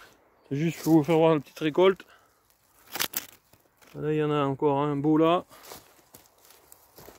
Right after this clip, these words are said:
Un beau ici.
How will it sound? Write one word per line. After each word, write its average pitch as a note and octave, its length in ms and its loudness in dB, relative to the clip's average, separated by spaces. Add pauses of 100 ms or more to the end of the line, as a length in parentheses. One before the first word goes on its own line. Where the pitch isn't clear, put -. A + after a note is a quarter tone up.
(2250)
Un D3 160 -6
beau E3 180 0
ici. F3+ 380 0